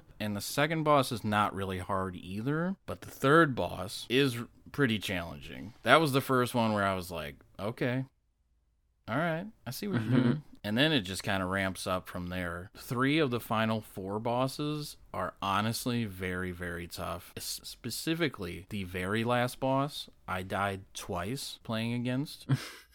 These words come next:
Speaker 2: To, to me, you saying you died twice, that, that sounds normal, because usually when I get stuck on a boss that I think is quote-unquote, like, difficult, I'm dying, like, ten <laughs> times. But that,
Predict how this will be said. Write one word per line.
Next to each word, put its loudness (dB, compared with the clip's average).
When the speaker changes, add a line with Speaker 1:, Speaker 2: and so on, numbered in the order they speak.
Speaker 2:
To, 8
to 10
me, 12
you 10
saying 4
you 4
died 2
twice, 2
that, 2
that 12
sounds 10
normal, 8
because 6
usually 8
when 8
I 6
get 6
stuck 6
on 8
a 4
boss 6
that 4
I 2
think 0
is -2
quote-unquote, 2
like, -4
difficult, 4
I'm 2
dying, 2
like, -2
ten -4
<laughs> -
times. -2
But 12
that, 12